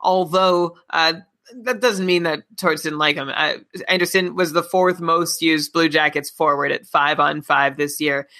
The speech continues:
He did have a small penalty kill role there, so that was his special teams duty. I actually drafted Josh Anderson. I might have mentioned this a few times over the course of the season. With my last pick in a couple of leagues this year, I dropped him pretty quickly when the results weren't coming. Like, he was a streamer spot.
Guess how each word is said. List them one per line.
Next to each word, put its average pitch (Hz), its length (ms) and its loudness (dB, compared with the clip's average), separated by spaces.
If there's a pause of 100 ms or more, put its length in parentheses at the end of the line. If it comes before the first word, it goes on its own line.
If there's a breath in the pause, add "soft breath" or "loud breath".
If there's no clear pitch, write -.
He 190 180 0
did 180 160 2
have 170 160 2
a 180 60 -2
small 170 400 0
penalty 156 380 0
kill 165 300 0
role 160 260 4
there, 143 260 0
so 156 140 -8
that 143 160 0
was 160 120 -6
his 170 160 -4
special 151 340 0
teams 160 420 -6 (280 soft breath)
duty. 156 480 2 (140 loud breath)
I 175 160 2
actually 285 180 0
drafted 240 560 0 (220)
Josh 160 260 0
Anderson. 151 340 0
I 151 60 0
might 185 160 0
have 202 80 0
mentioned 233 320 -2
this 151 160 -8
a 160 80 -6
few 160 100 -2
times 156 240 -4
over 151 140 0
the 165 80 -4
course 151 240 -2
of 156 60 -12
the 147 40 -8
season. 147 300 -6
With 151 160 -6
my 160 100 0
last 160 480 -2
pick 220 240 0 (240 loud breath)
in 180 120 0
a 175 40 4
couple 170 240 2
of 160 80 0
leagues 170 220 -2
this 185 160 -4
year, 202 100 2
I 170 80 2
dropped 151 400 0
him 180 100 -2
pretty 175 200 0
quickly 160 340 0
when 156 140 0
the 156 60 0
results 147 420 0 (240 loud breath)
weren't 185 200 0
coming. 196 380 2
Like, 160 140 2
he 156 80 -4
was 147 100 -4
a 147 80 2
streamer 180 400 0
spot. 180 400 0